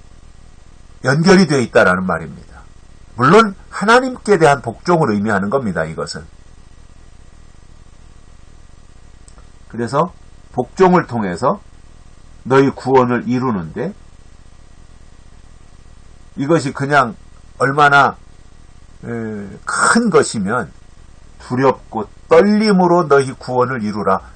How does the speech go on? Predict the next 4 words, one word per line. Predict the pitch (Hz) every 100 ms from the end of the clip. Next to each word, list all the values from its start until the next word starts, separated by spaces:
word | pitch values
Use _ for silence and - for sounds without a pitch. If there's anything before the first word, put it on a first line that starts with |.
| - -
이렇게 | 107 104 - 123 139 - -
말씀하셨겠느냐, | 85 87 - - 170 175 147 147 - 135 127 127 131
그 | -
말이에요. | 95 82 73 67 -